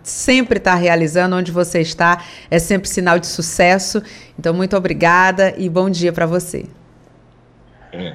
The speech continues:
Speaker 2: eu agradeço, mas deixa eu fazer uma citação de reconhecimento a figuras importantes como
Speaker 1: Sim.
Speaker 2: Nacélio Lima Verde, Almir Pedreira,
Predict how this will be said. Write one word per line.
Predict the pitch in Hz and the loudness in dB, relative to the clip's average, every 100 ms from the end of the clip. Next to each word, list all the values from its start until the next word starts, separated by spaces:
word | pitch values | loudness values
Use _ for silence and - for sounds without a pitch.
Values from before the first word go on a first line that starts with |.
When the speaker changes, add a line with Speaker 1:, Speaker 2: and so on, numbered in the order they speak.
| - | -8
Speaker 2:
eu | 101 131 | -2 -2
agradeço, | 143 147 120 147 160 156 | 0 -4 -4 -8 -10 -8
mas | 156 165 | -6 -4
deixa | 208 220 180 | -4 -4 -6
eu | |
fazer | 180 151 135 | -4 -4 -2
uma | 147 139 | -4 -4
citação | - 131 127 120 - 123 135 | -8 -8 -6 -6 -4 -2 -2
de | 123 | -6
reconhecimento | 117 123 - 120 110 113 101 127 135 110 - - _ - | -6 -6 -4 -4 -4 -4 -2 -2 -2 -8 -14 -20 _ -10
a | 123 | -6
figuras | - 160 170 156 135 | -4 -2 -2 -2 -2
importantes | 139 135 127 - 139 139 139 - - | -4 -2 -4 -4 -2 -2 -4 -14 -6
como | 123 127 | -2 2
Speaker 1:
Sim. | 220 208 240 143 - 117 | 2 0 -2 -8 -14 -6
Speaker 2:
Nacélio | 131 131 - 165 151 131 | -4 -4 -4 -2 -2 -4
Lima | 127 113 101 | -2 -2 -2
Verde, | 87 95 90 - - - _ _ _ _ - | -2 -4 -4 -10 -20 -20 _ _ _ _ -4
Almir | 117 127 143 156 | -4 0 -2 0
Pedreira, | 139 110 107 110 101 85 | -2 -2 -2 -2 -2 -4